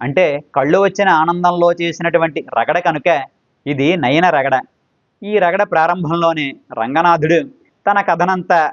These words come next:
సంక్షిప్తంగా ఒక కందపద్యంలో చెప్పి ఆపై రగడ ప్రారంభించాడు. "శ్రీ పార్వతీసు జోడక పాపాత్ముడ నగుచు బోవ, పదమున చక్షుల్ దీపించు దృష్టి తొలగిన శ్రీపతి నడుగంగ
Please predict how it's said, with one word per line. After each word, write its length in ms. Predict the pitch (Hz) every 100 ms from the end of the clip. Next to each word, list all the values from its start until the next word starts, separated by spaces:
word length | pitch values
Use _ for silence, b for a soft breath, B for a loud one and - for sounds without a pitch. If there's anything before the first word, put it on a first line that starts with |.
| - -
సంక్షిప్తంగా 800 | 131 135 202 208 170 160 170 143 _ _ _
ఒక 120 | 170 190
కందపద్యంలో 800 | 147 151 180 185 156 185 185
చెప్పి 540 | 175 147 - 160 139 131 _ _ -
ఆపై 360 | 190 202 208 208
రగడ 380 | 151 160 170 185
ప్రారంభించాడు. 840 | 147 147 170 143 156 151 143 135 - _ _ _ _ -
"శ్రీ 220 | 180 165
పార్వతీసు 720 | 143 147 214 233 247 247 240
జోడక 460 | 175 180 180 180 - _ _ 135
పాపాత్ముడ 600 | 131 160 220 254 277 254
నగుచు 360 | 208 196 196
బోవ, 380 | 180 175 170 175 - _ _
పదమున 380 | 196 190 196 185 180
చక్షుల్ 420 | 190 - 254 240 190
దీపించు 520 | 196 196 185 185 180
దృష్టి 360 | 139 - 269
తొలగిన 480 | 277 208 185 175 180 175 _ _ _
శ్రీపతి 480 | 127 151 226 277 262
నడుగంగ 520 | 226 196 190 180